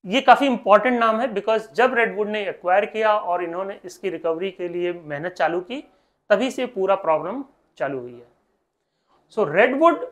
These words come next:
ने यहाँ पे साठ से सत्तर सेंट के बीच में इस लोन को मार्केट से किसी इन्वेस्टर से परचेज किया।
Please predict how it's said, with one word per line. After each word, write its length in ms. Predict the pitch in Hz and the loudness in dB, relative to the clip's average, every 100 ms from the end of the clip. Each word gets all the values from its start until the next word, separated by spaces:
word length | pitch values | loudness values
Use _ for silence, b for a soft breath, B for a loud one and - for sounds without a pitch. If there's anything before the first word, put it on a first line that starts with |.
| _ 220 | _ -6
ने 120 | 240 | -4
यहाँ 360 | 220 190 226 226 | -2 0 0 0
पे 260 | 277 - _ | -6 -6 _
साठ 280 | _ 196 208 | _ 2 2
से 120 | - | 0
सत्तर 320 | 165 - - 233 | -10 -10 -8 -6
सेंट 300 | 214 208 208 | -4 -6 -4
के 80 | |
बीच 280 | 202 175 - | -4 -4 -8
में 160 | 214 285 _ _ _ _ _ _ _ _ _ | -12 -14 _ _ _ _ _ _ _ _ _
इस 320 | 233 285 - 170 | -4 -4 -6 -4
लोन 280 | 165 185 | -2 -2
को 400 | 185 240 349 - _ _ _ | 0 0 0 -8 _ _ _
मार्केट 360 | 165 156 185 185 | -6 -4 -4 -6
से 140 | 294 | -8
किसी 240 | 262 214 226 | -10 -8 -6
इन्वेस्टर 400 | 180 175 170 247 | -4 -4 -4 -8
से 120 | 359 | -6
परचेज 420 | 254 - 190 180 | -4 -4 -6 -8
किया। 320 | - 135 131 | -12 -14 -14